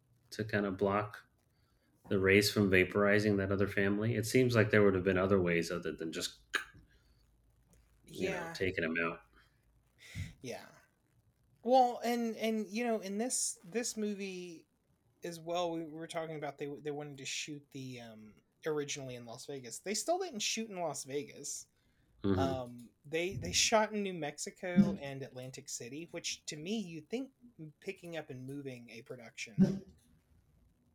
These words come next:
Speaker 2: across the country like that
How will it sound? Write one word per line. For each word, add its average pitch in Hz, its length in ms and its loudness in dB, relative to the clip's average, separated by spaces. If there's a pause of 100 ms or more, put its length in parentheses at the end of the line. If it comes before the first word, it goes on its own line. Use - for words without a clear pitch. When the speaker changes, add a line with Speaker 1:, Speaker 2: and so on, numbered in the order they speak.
(260)
Speaker 2:
across 143 840 -4
the 131 100 -10
country 143 480 -6
like 147 280 -10
that 160 300 -6